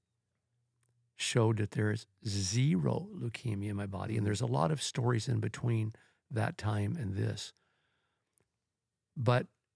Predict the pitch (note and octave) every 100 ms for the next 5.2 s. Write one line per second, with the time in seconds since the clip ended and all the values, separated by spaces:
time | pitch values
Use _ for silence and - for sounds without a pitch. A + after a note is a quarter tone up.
0 | _ _ - E3 C3+ C3 - A2 G#2+ -
1 | C3 A2+ A2+ A2+ - - E3 D#3 - _
2 | _ _ _ _ _ _ _ _ _ -
3 | - - A2 A2+ C3 B2+ C3 C3 - -
4 | A#2 A2+ C3 D3+ B2 - - B2 A2 -
5 | - -